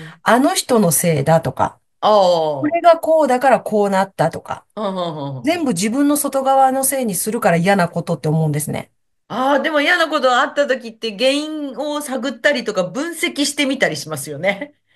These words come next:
Speaker 1: ね。
Speaker 2: うん。
Speaker 1: そうすると、あの、それからなんか嫌なことが起きた時に、どうせ私が悪いんでしょってなる場合もあるんだけど、これもアウトなんですよ。
Speaker 2: ん？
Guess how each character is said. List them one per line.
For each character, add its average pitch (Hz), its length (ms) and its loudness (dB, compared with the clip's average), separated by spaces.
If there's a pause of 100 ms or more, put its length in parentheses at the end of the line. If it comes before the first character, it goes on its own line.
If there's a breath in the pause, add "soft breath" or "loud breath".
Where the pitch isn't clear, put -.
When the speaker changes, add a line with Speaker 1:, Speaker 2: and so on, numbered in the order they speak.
(160 soft breath)
Speaker 1:
ね。 277 320 4 (220)
Speaker 2:
う 220 100 -6
ん。 220 60 -2
Speaker 1:
そ 294 80 0
う - 20 2
す - 140 -2
る - 60 -20
と、 277 360 4 (320)
あ 202 220 0
の、 190 180 -4
そ 294 140 0
れ 302 80 0
か 302 120 4
ら 285 280 4
な 247 140 -4
ん 262 40 -8
か 214 80 0
嫌 247 120 2
な 254 100 -2
こ 180 100 -4
と 170 80 -6
が 165 140 -2
起 - 60 -12
き - 20 -8
た 151 80 -4
時 151 160 -6
に、 151 100 0
ど 294 220 0
う - 20 4
せ 403 140 0
私 359 360 -2
が 311 120 4
悪 302 220 4
い 285 40 0
ん 240 60 2
で 160 100 0
し - 80 -2
ょ 170 80 -2
っ - 80 -10 (400)
て 156 80 0
な 156 140 2
る 156 80 0
場 143 100 0
合 139 100 0
も 139 100 0
あ - 20 0
る 143 60 0
ん - 20 -2
だ 143 80 -2
け 143 80 -6
ど、 147 80 -4
こ 330 200 -2
れ 392 160 0
も 392 320 2
ア 220 60 4
ウ 196 80 0
ト 170 140 -2
な 147 80 -2
ん 147 40 -4
で 143 60 -6
す - 100 -10
よ。 - 200 -12 (960)
Speaker 2:
ん？ 349 100 -6